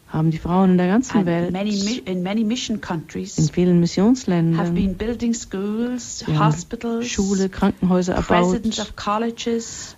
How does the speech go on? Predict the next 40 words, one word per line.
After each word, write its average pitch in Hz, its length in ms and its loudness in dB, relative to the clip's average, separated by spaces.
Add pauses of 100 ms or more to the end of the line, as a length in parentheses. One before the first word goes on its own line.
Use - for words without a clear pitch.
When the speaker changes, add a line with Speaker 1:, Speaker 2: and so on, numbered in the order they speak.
Speaker 1:
haben 160 360 2
Schu-, - 320 0
äh, 151 220 2
waren 156 380 4
Vorsteher 185 580 2
in 185 80 4
Schulen, 180 560 2 (560)
Speaker 2:
doing 262 300 0
all 277 200 0
kinds 247 240 -4
of 214 100 -6
extraordinary 247 720 -4
Speaker 1:
haben 165 140 0
Speaker 2:
ministries 165 320 2
in 170 40 2
Speaker 1:
alle 170 120 4
Speaker 2:
the 175 60 4
church. 185 80 6
Speaker 1:
möglichen 196 360 2
Dienste 170 400 -4
ausgeübt. - 680 -6 (580)
Speaker 2:
So, 180 400 -6 (600)
I 185 100 -6
don't 208 200 -6
think 185 200 -8
we 185 100 -6
should, - 360 -10 (100)
should - 240 -8 (120)
think 240 420 -4 (720)
that 190 200 -6
women 202 240 -2
don't 180 220 -4
have 170 160 -6
a - 20 -6
right, 165 240 -4 (140)
have 160 260 -6
a 151 100 -4
place 170 340 -6
to - 100 -10
serve. 214 480 -6